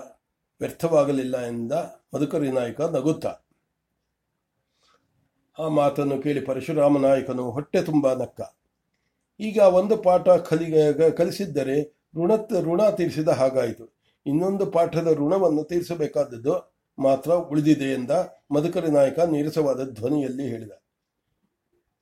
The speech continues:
"ಇನ್ನು ಬೇಕಾದರೆ ನವಾಬರು ನಮಗೆ ಕೊಟ್ಟ ಕಿಲ್ಲತ್ತುಗಳು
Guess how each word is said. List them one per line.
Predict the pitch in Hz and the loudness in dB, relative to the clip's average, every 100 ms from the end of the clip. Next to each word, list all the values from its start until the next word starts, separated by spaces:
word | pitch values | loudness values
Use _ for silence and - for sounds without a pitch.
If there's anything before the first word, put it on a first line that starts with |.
| - | -12
"ಇನ್ನು | 117 151 | -4 -2
ಬೇಕಾದರೆ | 165 175 175 180 180 185 | 0 2 6 6 4 2
ನವಾಬರು | 190 170 175 175 190 190 | 4 6 6 4 2 0
ನಮಗೆ | 185 180 180 175 | 2 0 0 -8
ಕೊಟ್ಟ | 180 - | -10 -8
ಕಿಲ್ಲತ್ತುಗಳು | 170 - 165 170 175 - 175 185 165 135 | -8 -6 -4 -4 -6 -6 -4 -4 -4 -8